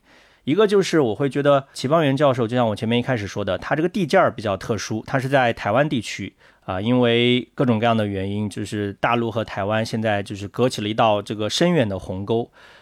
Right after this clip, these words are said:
那这个鸿沟你要把它弥平，或者说你要寻找这种，呃，两岸的这种民众的情感上的共通点是非常不容易的。但是齐邦媛教授的书里面有某些很奇妙的情感密码在里面，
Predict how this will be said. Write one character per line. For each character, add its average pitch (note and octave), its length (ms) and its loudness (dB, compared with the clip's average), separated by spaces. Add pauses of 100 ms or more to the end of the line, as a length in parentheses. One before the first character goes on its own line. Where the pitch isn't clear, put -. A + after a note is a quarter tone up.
(180)
那 E3+ 120 4
这 G3+ 80 0
个 G3 120 4
鸿 A2+ 240 0
沟 A#2+ 180 4
你 C3+ 100 2
要 A2 460 2
把 F#2 100 -4
它 A#2+ 240 0
弥 A2+ 220 0
平， G2+ 320 -8
或 A#2+ 100 -2
者 A2 80 -2
说 A2+ 180 -2
你 G#2+ 100 -4
要 A#2+ 180 2
寻 A#2 220 -2
找 F#2 240 0
这 A2+ 120 -8
种， F#2 300 -8 (220)
呃， F#2+ 180 -4
两 G2 260 -4
岸 C3 180 2
的 A2+ 140 0
这 G#2+ 140 -6
种 G2 240 -8
民 G2+ 220 -6
众 C3 180 0
的 A2 80 -2
情 A#2 240 -4
感 G#2 180 -2
上 A2 140 -4
的 A2+ 80 -4
共 B2 180 0
通 B2+ 200 -2
点 G2+ 160 -8
是 G#2 100 -12
非 C#3+ 120 -6
常 D#3 140 0
不 A2 120 -4
容 F2+ 200 -8
易 G2+ 100 -8
的。 - 180 -14 (420)
但 C#3 100 2
是 D#3+ 60 2
齐 D3 140 -4
邦 F#3 200 4
媛 C#3 160 2
教 C#3+ 220 4
授 C3 220 -2
的 G#2+ 420 -2
书 - 200 -2
里 C3+ 80 0
面 A2+ 160 0
有 G2+ 120 -4
某 A#2 180 -2
些 B2+ 360 0
很 A2 180 -4
奇 - 180 -4
妙 D#3+ 200 4
的 C3 80 2
情 C3 200 -2
感 C3 160 0
密 D#3 140 0
码 F#2 160 -2
在 G2 140 -6
里 F#2+ 120 -8
面， F2+ 220 -10